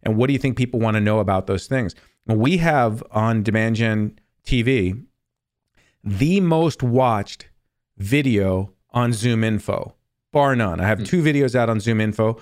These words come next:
Speaker 1: One's called Zoom Info for Sales, and one's called Zoom Info for Marketing that I made with their team, talking about the use of the application for that.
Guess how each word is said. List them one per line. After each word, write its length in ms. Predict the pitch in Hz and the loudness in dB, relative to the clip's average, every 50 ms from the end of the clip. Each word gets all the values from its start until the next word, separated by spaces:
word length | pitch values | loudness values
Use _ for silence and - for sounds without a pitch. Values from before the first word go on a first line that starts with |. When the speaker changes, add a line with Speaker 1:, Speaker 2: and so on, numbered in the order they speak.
| - _ _ - | -16 _ _ -4
Speaker 1:
One's 200 | - 117 135 127 | -2 -2 -2 -2
called 220 | - 131 123 110 | 0 -2 -2 0
Zoom 180 | 104 123 123 117 | 0 -2 0 0
Info 300 | 120 117 110 - 120 107 | 0 -2 0 0 -2 -2
for 120 | - 107 | -2 -6
Sales, 420 | - - 135 139 151 151 151 151 - _ _ _ _ - | -6 -2 0 0 0 0 -2 -6 -10 _ _ _ _ -4
and 100 | 101 104 | -2 0
one's 160 | 113 131 131 | 0 0 -2
called 220 | - - 127 113 | -2 -2 -2 0
Zoom 220 | 104 110 117 117 113 | 0 0 0 0 0
Info 200 | 113 107 123 107 | -2 -2 -2 -2
for 120 | - 110 | -2 0
Marketing 400 | 101 101 107 117 117 123 117 113 | 0 0 0 0 0 -2 -2 0
that 100 | 104 98 | 0 0
I 60 | 95 | 0
made 180 | 95 101 113 123 | 2 2 2 2
with 160 | 113 101 90 | 0 0 0
their 160 | - 110 135 | 0 0 0
team, 580 | 147 - - - 160 151 123 92 90 98 113 - _ _ _ _ _ _ _ _ _ _ _ _ _ | 0 -2 -2 -2 0 0 0 -2 -2 -4 -6 -8 _ _ _ _ _ _ _ _ _ _ _ _ _
talking 400 | - - 151 160 156 - 151 139 | -4 0 0 0 0 0 -2 0
about 220 | 120 113 110 110 | 0 0 0 0
the 80 | - 113 | 0 -2
use 140 | 113 113 - | -2 -2 -2
of 40 | |
the 100 | - 117 110 | 0 0 0
application 500 | 107 - 113 - - 113 104 - - 113 | 0 -2 -4 -4 -2 -2 -2 -2 -4 -6
for 260 | - - 170 196 190 | -4 -2 0 0 0
that. 260 | 135 92 - - - | 0 -2 -4 -6 -12